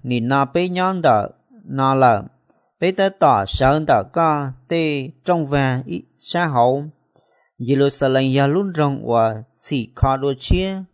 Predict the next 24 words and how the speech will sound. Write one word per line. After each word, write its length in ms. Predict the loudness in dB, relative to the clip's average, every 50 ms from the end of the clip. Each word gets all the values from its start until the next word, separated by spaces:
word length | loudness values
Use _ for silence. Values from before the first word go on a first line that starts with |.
| _ _ _ _ _ _ _ _ _ _ _ -12
Rong 360 | -6 0 2 2 2 2 2
câu 360 | 2 4 4 4 4 2 -2 -2
thiết 280 | -2 -2 -2 -2 -2 -4
chua 200 | -2 0 0 0
khó 260 | 0 0 0 0 0
hành. 460 | 0 0 -2 -2 -2 -4 -8 -10 -14 -18 _ _ _ _ _ _ _ _ -6 -2
Ya 100 | 0 2
lúc 160 | 2 2 2 0 -2
chờ 280 | -2 2 2 4 4 2
và 320 | 2 2 2 2 2 0 -4 -10 -16 _ _ _
xua 360 | -6 -2 0 4 4 4 4
sảnh 360 | 2 0 -4 -4 -4 -4 -4 -6 -8
Israel 520 | -8 -8 -8 -6 -4 -2 -2 0 0 -2
dành 280 | 0 -2 -2 -2 -2 -4 -4
tuốt 200 | -2 -2 -2 -2
dòng 240 | -4 -4 -4 -2 -2
ok. 220 | -2 -2 -2 -2 -2 0 0 0 -2 -4 -8 -14 _ _ _ _ _ _ _ _ _ _ _ _ _ _ _ _ _ _ _ _ _ _ _ _ _ _ _ _
Ua 300 | 0 2 6 8 8 6
tụ 120 | 6 2 -2 -4
chứ 160 | -2 0 0 0 0
cho 420 | 0 2 2 4 4 2 0 -2 -6 -8 0 2
trò 180 | 4 4 4
li 380 | 4 2 2 0 0 0 -2 -2
nử 260 | -2 -2 0 0